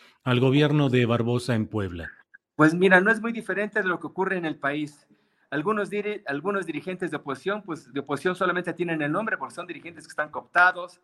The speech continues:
Speaker 2: están bajo el manto protector del gobernador, y lo vimos en las pasadas elecciones. Y, y, y, y de hecho hoy lo vemos, o sea, muchos de los actores que serían de oposición, pues son actores que están plegados al gobernador. El coordinador de la fracción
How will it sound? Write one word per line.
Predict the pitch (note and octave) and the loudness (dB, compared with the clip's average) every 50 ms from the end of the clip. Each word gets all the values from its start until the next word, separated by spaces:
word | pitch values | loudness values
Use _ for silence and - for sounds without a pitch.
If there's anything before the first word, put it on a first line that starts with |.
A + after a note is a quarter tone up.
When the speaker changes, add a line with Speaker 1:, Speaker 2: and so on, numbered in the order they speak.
| _ _ _ _ _ - _ _ _ | _ _ _ _ _ -20 _ _ _
Speaker 2:
están | C#3 C3 - F3 F3+ F3+ | -12 -2 0 0 2 2
bajo | F3 E3+ - D3 | 0 -2 -2 -4
el | C#3 | -4
manto | C#3 D#3 E3+ E3+ E3+ E3 | -2 -2 -4 -4 -6 -10
protector | - C3+ B2+ - A#2+ - _ D#3+ E3 D#3+ | -10 -10 -10 -10 -14 -10 _ -6 -6 -4
del | D3 C#3 C3 | -4 -8 -8
gobernador, | B2 B2 B2+ B2 B2 B2+ C3+ D3 F3 G#3 A3+ G#3+ _ _ _ _ _ _ | -6 -6 -8 -6 -4 -6 -4 -4 -4 -6 -6 -8 _ _ _ _ _ _
y | - F#3 | -6 -2
lo | F3+ F#3+ | -2 0
vimos | F#3+ B3+ D4 D4 A3+ B3 | -2 -2 -6 -6 -6 -4
en | G#3 | -6
las | F#3+ F3 | -6 -4
pasadas | - F#3 E3+ E3+ G#3 A3 G#3+ F3+ G3 | -4 -6 -4 -2 -2 -4 -2 -4 -6
elecciones. | F#3+ F#3+ F#3+ - - C4+ D4+ C#4+ A3+ C#3+ - _ _ _ _ _ _ _ _ _ _ _ | -8 -8 -10 -6 -6 -6 -6 -6 -8 -12 -16 _ _ _ _ _ _ _ _ _ _ _
Y, | _ F#3 F#3+ F#3+ F#3+ G3 F#3+ - _ _ - _ | _ -6 -6 -4 -6 -6 -8 -12 _ _ -20 _
y, | - D3+ D#3+ E3 | -4 0 2 2
y, | F#3 F#3 F3+ - F3+ E3+ - _ | 2 2 0 -8 -16 -16 -16 _
y | - D3+ | -6 0
de | D#3+ G3+ | 0 0
hecho | G3 - G3 | 2 4 2
hoy | G3 | 4
lo | F#3+ F#3 F3+ | 4 4 2
vemos, | G3 A#3 B3 A3 F3 C#3+ - - - | 0 -2 -4 -6 -8 -10 -10 -14 -18
o | - A#2 | -18 -14
sea, | - D3+ C#3+ C#3+ C#3+ C3+ C3 - - - - - - - | -10 -8 -6 -6 -6 -8 -6 -8 -8 -8 -8 -12 -16 -10
muchos | - F3 G#3+ A3 - A3+ - | -6 -6 -6 -2 -2 -2 -2
de | F#3 | 0
los | E3+ D#3+ D3+ D3 - - | -2 -2 -4 -6 -6 -10
actores | D#3+ - _ G3+ G#3 G3 F#3+ | -10 -6 _ -4 -4 -4 -4
que | - D#3+ | -8 -12
serían | C#3+ - C#3+ D#3+ F#3+ G3 | -10 -8 -6 -6 -4 -4
de | F3+ | -6
oposición, | F3 - E3 D3+ - D#3 D3+ - G3+ G3+ | -6 -6 -10 -10 -10 -10 -4 -4 -4 -4
pues | - E3+ D3 | -4 -8 -6
son | F3+ G3 G3 | -4 -4 -4
actores | E3 - - F#3 F#3 F3+ | -4 -4 -4 -6 -6 -6
que | - | -8
están | - - E3 F3 F3+ - _ _ _ _ _ _ | -8 -2 -2 -2 -2 -4 _ _ _ _ _ _
plegados | - C#3+ C#3+ C#3+ D3+ D#3+ D#3+ E3 D#3 D3 | -2 0 0 4 2 2 2 0 -6 -6
al | C#3 B2+ | -8 -6
gobernador. | B2+ B2+ B2 B2 A#2 B2 A#2+ A#2+ B2 A#2+ A#2 - _ _ _ - _ | -6 -6 -6 -6 -6 -6 -8 -6 -6 -8 -10 -12 _ _ _ -20 _
El | _ C#3+ D3+ | _ -10 -6
coordinador | D3+ E3+ E3 E3 E3+ E3+ E3+ F3+ A3 A#3 A3+ | -4 -4 -2 -2 0 0 0 0 0 -2 -2
de | A3+ | -2
la | G3 E3+ D#3+ | -2 -2 -4
fracción | D#3+ D3 C#3+ - - G3 G3 F#3+ F3 D#3+ - | -4 -8 -8 -6 -6 -6 -6 -6 -10 -14 -16